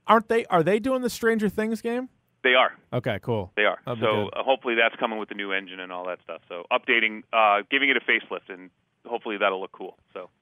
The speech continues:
Speaker 1: Oh, I meant to
Speaker 2: there you
Speaker 1: tell you,
Speaker 2: go.
Speaker 1: I downloaded, uh, Trials Fusion, the, uh,
Speaker 2: Yeah.
Speaker 1: the bike game.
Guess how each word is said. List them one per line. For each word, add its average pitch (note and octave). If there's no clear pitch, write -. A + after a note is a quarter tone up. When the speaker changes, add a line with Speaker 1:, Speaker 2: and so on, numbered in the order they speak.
Speaker 1:
Oh, B3+
I A3+
meant C4+
to E3
Speaker 2:
there -
you G#3+
Speaker 1:
tell F3+
you, -
Speaker 2:
go. -
Speaker 1:
I F3+
downloaded, G#3
uh, D3
Trials D#3+
Fusion, F3
the, C3+
uh, A#2
Speaker 2:
Yeah. A#2
Speaker 1:
the A2
bike C3+
game. F3+